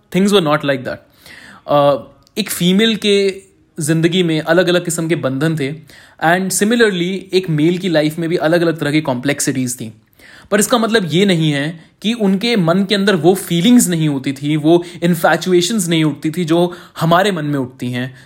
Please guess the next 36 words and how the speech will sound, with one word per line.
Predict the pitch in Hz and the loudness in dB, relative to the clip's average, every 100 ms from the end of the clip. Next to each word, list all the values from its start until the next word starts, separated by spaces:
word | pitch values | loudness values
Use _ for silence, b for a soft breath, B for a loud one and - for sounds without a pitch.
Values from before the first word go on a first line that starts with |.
| - | -4
जो | |
हमारी | 151 165 190 | 0 2 2
generation | 160 151 147 151 | 0 -2 -2 -4
के | 139 | -4
मन | 127 | -6
में | 120 117 | -6 -8
उठती | 107 101 | -10 -14
हैं। | 107 107 B B B B _ _ _ | -16 -18 B B B B _ _ _
सब | - - 262 262 | -8 0 0 0
feelings | 202 185 190 175 | -2 0 0 0
same | - 147 139 | -2 -4 -6
थी, | 127 107 b b 151 | -10 -12 b b -2
but | 214 208 - | 0 0 -4
उनको | 196 196 233 - | -2 0 -2 -2
execute | 156 151 180 226 185 | -2 -2 -2 -4 -2
करने | 190 180 190 | -2 -2 -2
का | 185 | -2
तरीका, | 180 156 160 160 160 160 B _ | 0 0 2 0 -2 -12 B _
उनको | 180 185 208 | -4 0 0
समझने | 196 165 190 190 196 | 0 0 0 0 0
का | 180 | 0
तरीका | 165 147 139 151 151 - _ | -2 -2 2 2 0 -8 _
बहुत | 139 185 208 | 0 2 2
ही, | 233 | -2
मैं | 208 180 | -2 -2
कहूँगा, | 190 202 | 0 2
आज | 196 - 147 170 175 | 0 -2 0 0 -2
के, | |
आज | - 156 180 | -2 0 0
के | |
comparatively | 196 175 165 170 170 170 | -4 -2 -2 -2 -2 -2
तो | |
बहुत | 147 139 160 | -4 -2 -2
ही | 185 | -2
pure | 175 151 165 170 | -4 0 0 0
था | 185 185 | -2 -4